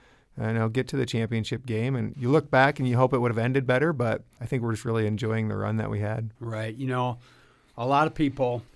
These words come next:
Speaker 2: have started programs, been part of programs. You continued one on. We always hit that point where y-, you want to get over that last hurdle. And, and so we're kind of running in mud, and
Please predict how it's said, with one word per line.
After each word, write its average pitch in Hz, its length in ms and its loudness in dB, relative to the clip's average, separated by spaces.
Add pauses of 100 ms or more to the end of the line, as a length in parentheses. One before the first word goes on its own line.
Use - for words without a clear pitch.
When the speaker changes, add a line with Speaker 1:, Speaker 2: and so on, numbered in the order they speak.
Speaker 2:
have 117 320 -2 (160)
started 127 440 -2
programs, 120 540 -2
been 107 140 -6
part 117 220 -6
of 107 80 -12
programs. 107 600 -6
You 139 160 -2
continued 127 640 -2
one 104 220 -6
on. 104 460 -4 (640)
We 135 180 -4
always 135 300 0
hit 143 180 -6
that 120 380 -4
point 143 320 -4
where 120 160 -2
y-, 117 160 -2 (320)
you 123 100 -4
want 139 160 4
to 131 60 2
get 127 240 -4
over 127 320 2
that 110 320 0 (260)
last 120 400 0
hurdle. 127 380 -2
And, 101 160 -6 (320)
and 120 100 -4
so 143 160 -2
we're 127 140 0
kind 139 260 0
of 120 80 0
running 135 300 2
in 107 160 0
mud, 143 420 4 (560)
and 120 440 -2